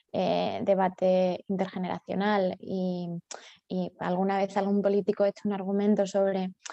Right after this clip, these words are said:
es que cómo no vamos a subir las pensiones si a veces con las pensiones vive una familia entera, ¿no? Los hijos y los nietos. Es como, pero vamos a ver, o sea, ¿cómo puede ser ese el argumento? O sea, en vez de intentar lidiar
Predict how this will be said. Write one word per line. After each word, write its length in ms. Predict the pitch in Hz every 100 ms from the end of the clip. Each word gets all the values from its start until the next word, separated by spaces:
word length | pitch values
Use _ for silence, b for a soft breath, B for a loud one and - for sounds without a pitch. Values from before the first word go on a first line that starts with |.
| B
es 80 | -
que 180 | - 196
cómo 160 | 208 208
no 80 | 202
vamos 240 | 196 190
a 40 | 202
subir 180 | 208
las 160 | 196 196
pensiones 480 | 196 190 208 202 202
si 80 | 196
a 60 |
veces 200 | 196 196
con 120 | -
las 140 | 196 196
pensiones 460 | 202 196 202 196
vive 140 | 196 208
una 140 | 202
familia 400 | 190 196 202 190
entera, 380 | 185 190 190 180
¿no? 140 | 180 208
Los 200 | 190 202
hijos 220 | 190 190
y 40 |
los 200 | 190 185
nietos. 440 | 196 190 - - - b b b
Es 80 | -
como, 340 | 196 190 185 _ _ -
pero 160 | 190
vamos 240 | 185 196 196
a 80 | 196
ver, 300 | 202 196 190
o 40 | -
sea, 140 | 196
¿cómo 260 | 196 202 196
puede 160 | 208
ser 160 | 208 202
ese 160 | 202 202
el 80 |
argumento? 680 | 190 196 196 196 196 185 185
O 40 | 202
sea, 140 | 202
en 100 | 202
vez 120 | 202
de 60 | 208
intentar 460 | 214 208 196 208
lidiar 480 | 214 196 208 208 202